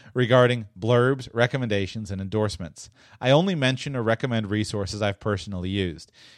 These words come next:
If you have a resource you think I'd find interesting, send me the link via Twitter, and I'll check it out as capacity permits. No need to follow up.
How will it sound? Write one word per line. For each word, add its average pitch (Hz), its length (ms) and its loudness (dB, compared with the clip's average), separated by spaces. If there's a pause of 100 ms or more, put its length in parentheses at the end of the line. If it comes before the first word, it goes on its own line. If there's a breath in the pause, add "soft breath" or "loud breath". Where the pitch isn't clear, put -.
If 117 140 -4
you 160 140 2
have 180 160 2
a 170 40 2
resource 113 540 0
you 127 140 0
think 123 200 -4
I'd 110 220 2
find 113 260 -2
interesting, 87 540 -8 (220 loud breath)
send 139 280 2
me 147 80 0
the 151 120 2
link 117 260 0
via 101 260 0
Twitter, 104 440 -2 (160 soft breath)
and 107 120 2
I'll 127 140 6
check 127 240 -2
it 117 80 -4
out 98 180 0
as 95 80 -8
capacity 117 560 -2
permits. 98 520 -8 (260 loud breath)
No 170 160 2
need 160 160 2
to 123 80 -2
follow 101 320 2
up. 87 220 -6